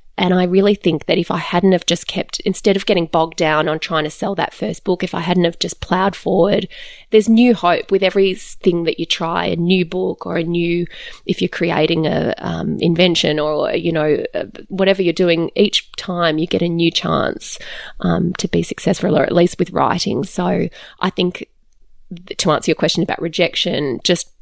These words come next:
plowing forward and trying again and trying again with a fresh book was how I dealt with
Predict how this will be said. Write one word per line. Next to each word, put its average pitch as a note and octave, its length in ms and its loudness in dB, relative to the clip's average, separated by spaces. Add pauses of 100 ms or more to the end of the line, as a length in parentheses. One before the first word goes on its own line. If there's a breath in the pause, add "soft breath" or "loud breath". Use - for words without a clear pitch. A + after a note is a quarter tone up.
plowing F#3 420 2
forward D#3+ 540 2
and D3+ 120 -2
trying D3+ 400 0
again D3 320 0
and E3 140 -2
trying C#3+ 320 0
again D3+ 320 -2
with C#3+ 100 0
a - 40 -6
fresh - 400 -2
book - 280 0 (380 loud breath)
was D#3+ 300 2 (340)
how - 200 -4
I A#2 100 0
dealt - 260 0
with - 120 -4